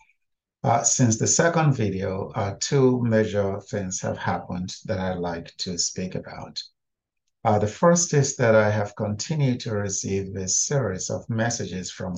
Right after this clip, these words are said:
people, uh, talking about, um, how they received, uh, the messages of my videos. And, uh, they,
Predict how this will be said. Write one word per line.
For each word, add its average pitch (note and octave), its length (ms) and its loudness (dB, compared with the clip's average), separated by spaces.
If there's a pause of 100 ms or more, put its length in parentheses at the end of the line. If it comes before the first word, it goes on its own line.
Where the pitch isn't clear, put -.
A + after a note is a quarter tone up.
people, F#2 560 -12 (800)
uh, G2+ 220 2
talking A2+ 480 0
about, F#2 500 -2 (420)
um, F#2 520 -6 (160)
how G2+ 260 -2
they G2 340 -4
received, G2 800 -2 (120)
uh, G2 160 -4
the F#2 140 -6
messages F2 720 -6
of - 260 -12
my F2 360 -10
videos. - 580 -14 (1800)
And, G#2+ 400 -2 (400)
uh, C#3+ 180 -2
they, A2+ 420 -6